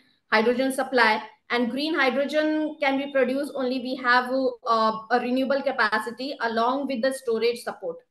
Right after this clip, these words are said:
So there is another application other than the electricity generation, the, uh, production of the green hydrogen also required the support of the storage for the renewable energy.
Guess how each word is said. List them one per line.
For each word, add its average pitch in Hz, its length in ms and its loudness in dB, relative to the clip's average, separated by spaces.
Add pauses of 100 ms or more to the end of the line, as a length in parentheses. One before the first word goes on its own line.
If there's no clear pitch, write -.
(280)
So 294 340 2
there 277 160 6
is 311 140 -2
another 254 440 2
application 277 800 -4 (380)
other 240 320 0
than 302 180 2
the 302 220 0
electricity 269 640 -6
generation, 240 680 -4
the, 247 240 -4 (240)
uh, 220 280 0 (200)
production 240 360 0
of 233 140 -2
the 254 80 0
green 262 300 -2
hydrogen 247 480 0
also 226 340 0
required 233 480 2
the 240 80 0
support 226 380 -2
of 220 220 -2
the 247 180 0 (100)
storage 233 680 0 (400)
for 240 140 6
the 254 140 4
renewable 233 580 2
energy. 202 540 -8